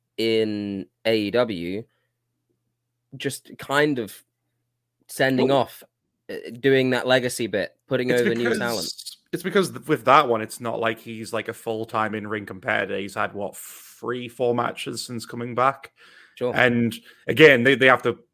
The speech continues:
Speaker 2: he looks great when he does them, but obviously they are still working around the fact that he basically had that neck injury that
Speaker 1: Mm.
Speaker 2: basically seemed to re-,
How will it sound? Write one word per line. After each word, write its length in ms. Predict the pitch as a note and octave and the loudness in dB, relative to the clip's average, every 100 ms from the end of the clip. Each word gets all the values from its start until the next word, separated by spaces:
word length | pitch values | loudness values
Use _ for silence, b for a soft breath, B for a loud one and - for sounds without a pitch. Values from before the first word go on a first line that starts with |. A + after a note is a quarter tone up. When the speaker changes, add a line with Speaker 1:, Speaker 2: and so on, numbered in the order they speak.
| _ - | _ -10
Speaker 2:
he 240 | - D3 | -2 2
looks 220 | F3+ F3 | 4 2
great 220 | E3+ F#3+ | 4 4
when 80 | D#3 | 4
he 80 | A#2+ | 2
does 200 | C3+ C#3 | 0 0
them, 140 | A2 | -4
but 140 | G#2+ A2+ | -2 -2
obviously 260 | A#2 B2 | -2 -2
they 120 | A#2 A2+ | -2 -2
are 120 | A2+ | -2
still 260 | - A2+ | -2 -4
working 300 | G#2+ A2 G#2+ | -4 -6 -6
around 220 | G#2+ G#2 G2 | -6 -6 -6
the 80 | |
fact 260 | G2 G#2 - | -6 -6 -6
that 120 | F#2+ | -8
he 140 | G2+ G2 | -8 -10
basically 760 | - G#2 G#2+ G#2 G2 G2 F#2 _ _ _ _ _ _ _ - | -8 -6 -8 -14 -14 -14 -14 _ _ _ _ _ _ _ -20
had 400 | - A#2+ G#2+ F#2 | -6 0 0 0
that 240 | G#2 - - _ | -2 -4 -12 _
neck 380 | G#2+ G#2+ G#2+ - - _ _ _ _ | -12 -10 -10 -14 -20 _ _ _ _
injury 640 | A#2+ A2 G2+ G2 G2 F#2 - | -8 -8 -8 -8 -8 -10 -10
that 280 | G2+ G2+ - | -6 -6 -8
Speaker 1:
Mm. 320 | - - _ - | -20 -20 _ -4
Speaker 2:
basically 540 | G#2 G2 F#2 G2+ G2 _ _ _ | -2 -2 -8 -14 -16 _ _ _
seemed 260 | - A#2+ G#2 | -8 -8 -8
to 60 | G2+ | -10
re-, 180 | G2 | -10